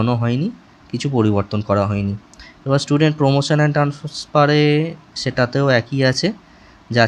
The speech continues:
ছিল তাই আছে, এবং student delete and deactivate এখানেও যা ছিল তাই আছে। মোদ্দা কথা হলো, আপনারা এই বাংলা শিক্ষা ই পোর্টালে যেভাবে স্কুলের যা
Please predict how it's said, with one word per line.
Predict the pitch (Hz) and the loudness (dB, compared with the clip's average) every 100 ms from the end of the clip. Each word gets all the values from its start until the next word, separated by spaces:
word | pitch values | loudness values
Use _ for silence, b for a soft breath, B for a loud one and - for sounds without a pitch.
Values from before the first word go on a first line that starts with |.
| - | 2
ছিল | 127 127 | -2 -2
তাই | 110 107 113 | 0 0 0
আছে, | 113 - 220 - B B B - 135 | -2 -4 -6 -8 B B B -6 -2
এবং | 175 135 208 - - - _ _ _ _ _ | 2 0 0 -6 -20 -20 _ _ _ _ _
student | - - 139 131 131 127 113 | -20 -2 0 2 2 2 0
delete | 120 156 165 | 2 2 2
and | 147 139 131 143 | 0 0 -4 -2
deactivate | 127 123 127 135 190 - - - - - _ - | -2 0 -2 0 -2 -8 -20 -20 -20 -20 _ -10
এখানেও | 143 127 131 226 220 | -6 -2 -2 -2 0
যা | 117 | 0
ছিল | 107 120 175 | 0 -2 -2
তাই | 123 95 95 | 0 0 -2
আছে। | - - B B - | -6 -12 B B -6
মোদ্দা | 123 135 147 | -4 0 0
কথা | 151 160 156 | 0 2 2
হলো, | 165 208 - - - - 120 | 0 -4 -8 -20 -20 -10 -2
আপনারা | 120 123 131 139 143 - - - _ | 0 2 2 2 0 -6 -20 -20 _
এই | 135 113 107 | -2 -2 0
বাংলা | 117 113 | 0 2
শিক্ষা | 113 120 123 110 | 0 0 2 2
ই | 107 | 2
পোর্টালে | 110 113 143 180 - - | 0 2 0 -2 -6 -2
যেভাবে | 113 117 120 | 2 2 2
স্কুলের | 139 - 120 117 117 131 - B B B | -2 -2 0 2 0 -2 -16 B B B
যা | - | -2